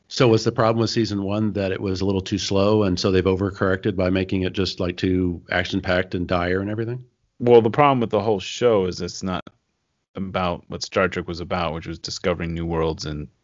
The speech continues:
Speaker 2: seeing social situations and, and relating to them sci-, science fiction-wise versus how we'd handle racism now.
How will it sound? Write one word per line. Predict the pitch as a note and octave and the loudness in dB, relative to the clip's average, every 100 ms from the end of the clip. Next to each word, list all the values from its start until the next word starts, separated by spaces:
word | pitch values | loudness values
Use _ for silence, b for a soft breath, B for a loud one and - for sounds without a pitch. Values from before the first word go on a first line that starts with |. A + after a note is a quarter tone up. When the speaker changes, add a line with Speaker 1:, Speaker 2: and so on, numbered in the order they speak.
| _ | _
Speaker 2:
seeing | - - F2 E2+ | -10 -4 -2 -2
social | - F2 - E2+ | 0 0 -2 -6
situations | - F2 E2+ E2 - E2+ D#2 | -8 -6 -4 -4 -4 -6 -6
and, | D#2 D2+ | -8 -8
and | E2 E2+ | -4 -2
relating | E2 F2 E2+ E2+ | 2 2 2 -2
to | E2+ | -4
them | F2 D#2+ | -6 -4
sci-, | - E2 D#2+ - _ _ | -4 -2 -4 -8 _ _
science | - - - F2 E2 | -12 -4 -2 0 -2
fiction-wise | - G2 E2+ D#2+ D#2 D#2+ | -2 -2 -2 -4 -2 -4
versus | D2+ D#2+ D#2 D#2 - - B B B | -4 -4 -4 -6 -8 -14 B B B
how | - G2 | -2 2
we'd | F2+ F2 | 2 2
handle | E2+ E2 D#2 | 0 -2 -4
racism | E2 E2 - E2+ D#2+ D2 | -4 -4 -4 -6 -6 -8
now. | D#2+ D2 C2+ C2 - | -6 -6 -6 -8 -14